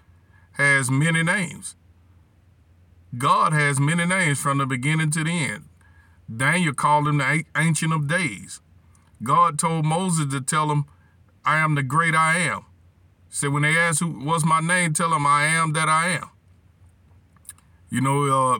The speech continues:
he's referred to as Jehovah, Elohim, the great I am, the Ancient of Days. In the book of, uh, Zechariah,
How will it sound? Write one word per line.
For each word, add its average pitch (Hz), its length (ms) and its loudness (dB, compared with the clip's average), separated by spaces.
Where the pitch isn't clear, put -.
he's 139 240 2
referred 151 460 0
to 156 160 0
as 151 180 0
Jehovah, 156 580 -2
Elohim, 151 800 2
the 110 100 -2
great 160 320 2
I 170 180 4
am, 170 240 2
the 117 100 0
Ancient 165 380 0
of 156 120 -2
Days. 143 600 -4
In 127 180 0
the 135 60 0
book 151 280 -2
of, 135 180 -4
uh, - 180 2
Zechariah, 151 760 0